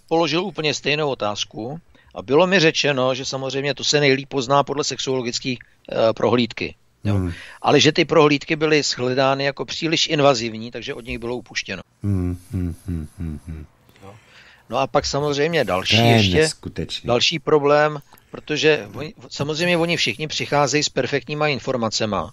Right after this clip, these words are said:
Speaker 2: Hmm.
Speaker 1: a vědí, že když se prohlásí za mladistvýho, tak nesmí být vypovězený.
Speaker 2: Ano.
Speaker 1: Jo? To znamená, on když řekne, že je mu šestnáct,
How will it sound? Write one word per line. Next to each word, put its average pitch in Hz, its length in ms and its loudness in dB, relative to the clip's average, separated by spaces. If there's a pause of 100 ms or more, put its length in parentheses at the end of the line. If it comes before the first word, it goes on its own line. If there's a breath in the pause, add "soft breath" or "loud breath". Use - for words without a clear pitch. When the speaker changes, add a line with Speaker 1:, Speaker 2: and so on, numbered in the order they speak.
(140)
Speaker 2:
Hmm. 110 360 2
Speaker 1:
a 117 60 4
vědí, 127 800 0
že 120 140 -10
když 127 160 -8
se 160 120 0
prohlásí 143 520 2
za 151 120 -2
mladistvýho, 127 600 -6
tak 131 200 -8
nesmí 131 420 -8
být 147 200 2
vypovězený. 123 640 -4
Speaker 2:
Ano. 92 340 -2 (240)
Speaker 1:
Jo? 107 200 -8 (280 loud breath)
To 113 100 -20
znamená, 131 340 2
on 143 160 0
když 139 140 -2
řekne, 151 280 0
že 135 80 0
je 147 60 0
mu 151 120 -6
šestnáct, 117 720 -2